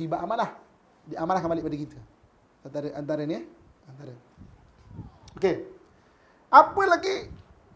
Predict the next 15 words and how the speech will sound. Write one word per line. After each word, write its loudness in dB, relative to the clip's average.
Antaranya 6
adalah 6
dipanggil 0
sebagai, 2
uh, 4
okey, 0
uh, 4
apa -4
nama, 0
uh, 0
pengurusan 4
wang 0
syubhat. -2
Wang -4
syubhat. -2